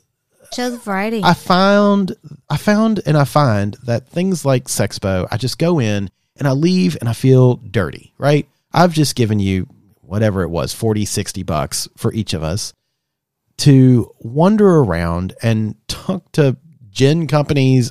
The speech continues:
Speaker 2: and fucking paintball companies. But I didn't see anybody who I thought could really make a difference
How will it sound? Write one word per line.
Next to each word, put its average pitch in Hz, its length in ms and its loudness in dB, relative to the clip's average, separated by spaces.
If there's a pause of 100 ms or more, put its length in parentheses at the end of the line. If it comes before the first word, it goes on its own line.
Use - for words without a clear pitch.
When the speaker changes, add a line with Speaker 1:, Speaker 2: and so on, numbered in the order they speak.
Speaker 2:
and 107 300 -2 (120)
fucking 117 640 -8 (280)
paintball 131 460 -4
companies. 87 500 -6 (340)
But 135 180 2
I 151 120 2
didn't 185 220 -2
see 135 380 -4
anybody 104 680 0
who 107 460 -4
I 110 160 0
thought 101 440 -2
could 101 360 -4 (760)
really 143 920 2 (300)
make 123 320 0
a 110 60 0
difference - 880 -6